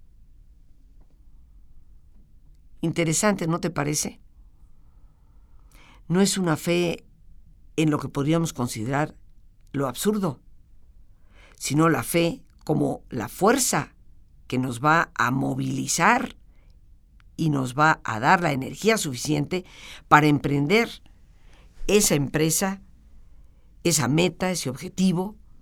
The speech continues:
con tal fuerza, con tal determinación, que nos garantiza mucho más la posibilidad de llegar a ser exitosos. Por eso, queridos amigos, es que es nuestra propia montaña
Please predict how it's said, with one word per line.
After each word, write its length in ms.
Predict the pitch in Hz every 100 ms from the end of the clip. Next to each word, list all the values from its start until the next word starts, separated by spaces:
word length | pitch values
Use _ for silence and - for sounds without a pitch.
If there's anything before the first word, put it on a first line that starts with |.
| - - - - - - - - - - - - -
con 180 | - 156
tal 200 | 220 262
fuerza, 520 | 254 226 185 - - - - - - - - - - - - - - -
con 220 | 156 147
tal 180 | 196 247
determinación, 960 | 247 226 175 160 147 - 160 160 247 - - - - - - -
que 100 | 151
nos 160 | 143 120
garantiza 500 | 127 123 123 123 160
mucho 240 | 143 113
más 400 | 117 - - - - - -
la 240 | 143 135
posibilidad 720 | - 120 123 131 143 139 135 - -
de 200 | - 139
llegar 280 | 127 123 123
a 60 | 117
ser 220 | - 110
exitosos. 760 | 95 - - 67 - - - - - - - - - - - - - - - - - - - - -
Por 160 | 220
eso, 200 | 277 285
queridos 380 | 262 196 202 180
amigos, 420 | 160 170 170 170
es 120 | 180 -
que 100 | 180
es 80 |
nuestra 380 | 165 156 - -
propia 320 | 196 214 202
montaña 680 | 160 147 143 196 202 151 -